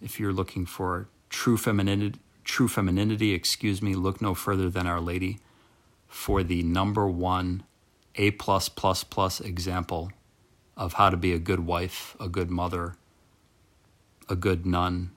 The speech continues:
whatever your state is in life. Let's make a big deal about Our Lady because she is the Lord's masterpiece and Jesus wants us to love her more.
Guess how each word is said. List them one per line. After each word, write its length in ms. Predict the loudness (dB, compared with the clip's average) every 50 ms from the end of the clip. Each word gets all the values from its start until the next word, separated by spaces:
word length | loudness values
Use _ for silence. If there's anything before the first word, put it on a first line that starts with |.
| _ _ -6
whatever 420 | -2 0 2 2 2 2 2 0
your 180 | 0 0 0 0
state 340 | -2 -2 0 -2 -2 -2 -2
is 220 | -2 -4 -4 -4
in 160 | -6 -6 -4
life. 380 | -4 -4 -6 -8 -10 -16 -20 -20 _ _ _ _ _ _ _ _ _ _ _ _ _ _ _ _ _ _ _ _ _ _ _ _ _ _ _ _ _ _ _ -4
Let's 360 | 2 4 4 4 4 2 0
make 240 | 2 2 2 0 -2
a 100 | -4 -6
big 340 | -4 0 0 0 0 0 0
deal 360 | 0 2 2 2 0 -2 -6 -8 -6
about 360 | -6 -4 -2 -2 -2 -2 -4
Our 160 | -4 -4 -4
Lady 380 | -4 -4 -4 -6 -6 -8 -12 -14 -16 _ _ _ _ _ _ _ -8
because 360 | -8 -6 -2 0 0 2 4
she 280 | 4 4 4 2 2
is 260 | 2 2 2 2 0 -2
the 100 | -2 0
Lord's 400 | 2 2 2 2 0 -2 -4 -4
masterpiece 720 | -2 -2 -2 -4 -6 -8 -8 -8 -10 -10 -10 -10 -12 -8
and 160 | -6 -4 -4
Jesus 480 | -2 0 0 0 0 0 -2 -4 -4 -2
wants 280 | -2 -2 -2 -2 -2
us 140 | -4 -4 -4 -4
to 120 | -6 -4
love 300 | -4 -2 -2 -4 -4 -6
her 260 | -4 -2 0 0 0
more. 340 | -2 -2 -4 -4 -6 -10